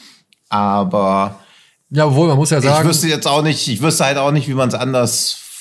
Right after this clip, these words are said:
Speaker 1: formulieren sollte, weil eigentlich ist der, eigentlich hat der Film,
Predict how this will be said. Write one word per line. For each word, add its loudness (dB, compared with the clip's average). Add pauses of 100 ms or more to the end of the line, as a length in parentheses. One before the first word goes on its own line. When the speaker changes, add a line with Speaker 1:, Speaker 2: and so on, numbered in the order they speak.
(280)
Speaker 1:
formulieren 2
sollte, -2
weil 0
eigentlich -2
ist -6
der, -8
eigentlich -4 (240)
hat -2
der 2
Film, 0